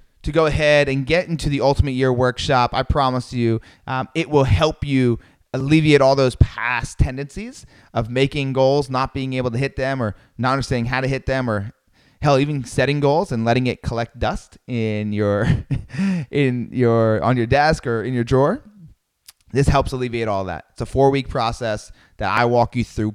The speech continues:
personally. It's live. They're live calls. It's not recorded. Well, they are recorded. We give them to you afterwards. <laughs> But you're jumping on live calls. And if you truly want to take advantage of twenty twenty-one,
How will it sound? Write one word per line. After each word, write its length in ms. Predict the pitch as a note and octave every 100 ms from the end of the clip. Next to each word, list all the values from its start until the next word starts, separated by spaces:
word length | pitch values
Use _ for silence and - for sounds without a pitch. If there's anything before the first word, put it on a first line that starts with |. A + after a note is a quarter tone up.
| -
personally. 600 | - C3 C3 A#2 F2 G2
It's 140 | -
live. 420 | A2+ G#2 F2 D2 -
They're 120 | F#2+
live 340 | F#2+ G#2 B2
calls. 360 | - A2+ F2 G2
It's 120 | C#2+
not 180 | D#2 -
recorded. 500 | C3 A#2 G2 F2 - _ _ _
Well, 200 | G#2+ - -
they 140 | A2
are 100 | G2
recorded. 320 | G2 - F#2+
We 80 | E2+
give 140 | F2+ F2
them 60 |
to 100 | E2
you 60 | D#2+
afterwards. 440 | - F2 D#2 - -
<laughs> 100 | -
But 140 | F3+
you're 140 | D3 C3+
jumping 360 | C3+ D#3 E3
on 160 | C3+ A#2
live 320 | G2+ G2 E3+
calls. 460 | - F#2 D#2 - - _ _ _ _ _ _ _ -
And 80 | G2+
if 120 | A#2+
you 180 | D3 D3+
truly 320 | - D3+ C#3
want 240 | B2 A#2+
to 40 | B2
take 140 | A#2+
advantage 280 | A#2 A#2+ A2+
of 60 |
twenty 240 | - A#2+ A#2
twenty-one, 520 | C3 A2+ A2 G2+